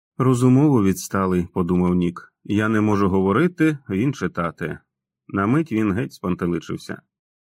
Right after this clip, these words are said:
«Ой, містере, ну ви й полетіли», вигукнув Том Кален, і в певному сенсі слова прозвучали вперше для них обох. «Боже мій, ото беркицнулись». Нік кивнув, повернув до кишені блокнот із ручкою,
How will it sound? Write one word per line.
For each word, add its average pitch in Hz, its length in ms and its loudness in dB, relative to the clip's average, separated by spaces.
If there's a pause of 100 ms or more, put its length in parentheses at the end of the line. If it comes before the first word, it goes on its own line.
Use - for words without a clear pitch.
(360)
«Ой, 180 240 2
містере, 139 460 2
ну 180 200 4
ви 185 120 4
й 156 40 0
полетіли», 123 800 2 (140)
вигукнув 95 600 -2
Том 95 240 0
Кален, 110 460 -2
і 98 100 0
в 90 80 -4
певному 110 440 0
сенсі 147 360 -2
слова 98 340 -2
прозвучали 101 640 -4
вперше 95 440 -4
для 131 180 -4
них 98 220 -2
обох. 87 440 -4 (280)
«Боже 135 480 0
мій, 117 220 -2
ото 139 320 0
беркицнулись». 110 960 -2 (880)
Нік 185 340 2
кивнув, 90 540 2 (240)
повернув 123 480 4
до 120 100 0
кишені 101 400 2
блокнот 101 420 0
із 101 140 0
ручкою, 90 560 -2